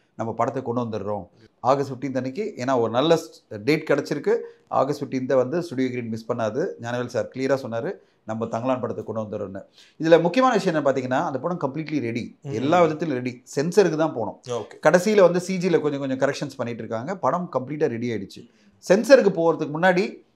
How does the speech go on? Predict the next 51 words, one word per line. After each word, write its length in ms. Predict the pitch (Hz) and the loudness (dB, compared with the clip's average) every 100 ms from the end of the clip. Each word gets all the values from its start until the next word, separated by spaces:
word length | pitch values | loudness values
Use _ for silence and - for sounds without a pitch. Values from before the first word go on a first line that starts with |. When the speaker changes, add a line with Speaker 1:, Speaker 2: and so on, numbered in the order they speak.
| _ | _
Speaker 1:
"எப்போ 320 | 151 190 285 | -2 0 2
ரிலீஸ் 280 | 233 180 196 | 2 2 0
டேட் 120 | 175 | -4
சொல்லுங்க?" 480 | 151 147 139 135 127 | -4 -2 0 0 0
அப்படின்னு 340 | 117 123 139 156 | -2 -2 -4 -2
வந்து 260 | 131 147 | -4 -2
ரஞ்சித் 200 | 127 120 | -4 -2
சார் 180 | 131 110 | -2 -4
கேட்டிருந்தாரு. 400 | 92 95 92 92 - - | -4 -10 -10 -14 -14 -8
ஏன்னா 200 | 135 160 | -2 0
ரிலீஸ் 360 | 143 202 208 190 | 2 0 2 2
டேட்டுக்கு 380 | 170 165 156 | 0 -2 -4
ஒரு 160 | 156 143 | 0 0
மாசம் 300 | 156 151 143 | 0 -2 -4
முன்னாடி 160 | 135 131 | -4 -2
தான் 160 | 160 | -2
சென்சர் 320 | 135 120 120 | -4 -4 -6
பண்ணணும். 220 | 104 98 - _ _ | -6 -10 -16 _ _
ரொம்ப 300 | 139 165 202 | -4 -2 2
முன்னாடி 340 | 214 180 175 151 | 4 6 4 4
பண்ணிட்டு 240 | 147 151 | 2 2
அப்புறம் 320 | 139 139 135 | 2 2 -2
வந்து 200 | 143 139 | -2 -4
பார்த்த 300 | - 139 143 | 0 -2 0
உடனே 200 | 143 147 | -2 -2
நம்ம 200 | 139 123 | -4 -4
பார்க்கும்போது, 540 | 117 139 147 143 131 - _ | 0 -2 0 -4 -6 -8 _
"இது 140 | 165 | -4
எப்போ 360 | 165 165 226 294 | -2 2 4 4
சென்சர் 240 | 220 190 185 | 2 4 2
ஆன 100 | - | 4
படம்?" 260 | 139 143 135 | 6 6 4
Speaker 2:
ஆமா. 20 | |
Speaker 1:
அப்படின்னுவாங்க. 460 | 131 135 120 104 98 - _ _ - | 2 2 2 -2 -8 -14 _ _ -4
புரியுதுங்களா? 40 | |
Speaker 2:
<laughs> 0 | |
ஓகே. 420 | 156 139 127 135 | -2 2 2 4
Speaker 1:
கமெண்ட் 300 | 160 190 170 | 6 6 4
எப்படின்னா, 260 | 151 151 156 | 2 0 2
நம்ம 220 | 135 143 | 2 2
ஆளுங்க 160 | 143 131 | 2 2
பார்க்கும்போது, 600 | 139 135 135 135 135 156 | 2 2 -2 2 2 2
Speaker 2:
<laughs> 160 | 196 - | -4 -4
Speaker 1:
"என்னது 360 | 180 269 247 | 0 2 0
நாலு 240 | 185 185 233 | 2 2 2
மாசம் 240 | 233 196 | 0 0
முன்னாடி 100 | 190 | 0
சென்சர் 300 | 175 165 165 | 0 0 4
ஆயிடுச்சு 160 | 151 135 | 4 2
இந்த 120 | 127 | 2
படம், 340 | 123 131 135 | 4 4 2